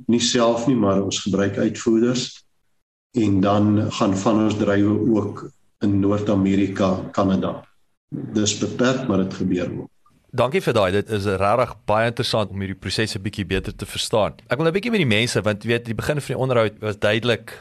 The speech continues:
Speaker 2: Jan se, se hart van die begin af was die mense. So ek wil 'n bietjie stil staan by hierdie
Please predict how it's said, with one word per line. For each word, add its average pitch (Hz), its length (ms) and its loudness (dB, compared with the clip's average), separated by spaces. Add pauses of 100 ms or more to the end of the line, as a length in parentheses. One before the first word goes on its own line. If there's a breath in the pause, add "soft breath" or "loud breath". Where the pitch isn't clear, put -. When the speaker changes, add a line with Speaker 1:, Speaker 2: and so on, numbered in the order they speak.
Speaker 2:
Jan 101 280 0
se, 101 300 0
se 92 120 -6
hart 90 240 0
van - 120 -4
die 98 60 -4
begin 95 220 -2
af 95 80 2
was 92 140 -2
die 104 80 -2
mense. 117 340 0
So - 120 -6
ek 104 120 0
wil 127 100 -2
'n 120 40 -2
bietjie 139 180 -4
stil 160 200 0
staan 123 300 -2
by 101 140 2
hierdie 101 480 0